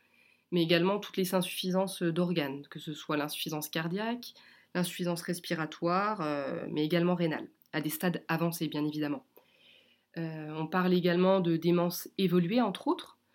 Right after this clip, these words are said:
Donc c'est tous ces exemples-là, euh, on pourrait en citer mille.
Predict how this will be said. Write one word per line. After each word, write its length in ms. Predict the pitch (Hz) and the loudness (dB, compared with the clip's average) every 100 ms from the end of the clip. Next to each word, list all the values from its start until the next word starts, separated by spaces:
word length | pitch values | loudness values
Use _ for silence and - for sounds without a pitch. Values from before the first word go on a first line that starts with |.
| _ _ _ - | _ _ _ -12
Donc 200 | 151 151 | -8 -4
c'est 100 | 165 | -4
tous 140 | - | -4
ces 180 | - 180 | -2 0
exemples-là, 720 | 170 160 156 160 156 175 196 | 0 2 0 0 2 4 4
euh, 120 | 165 156 | 0 -2
on 100 | 151 | -4
pourrait 220 | 147 156 | -4 -4
en 80 | 165 | -4
citer 340 | - - 175 | -6 0 4
mille. 300 | 165 160 - | 4 2 -2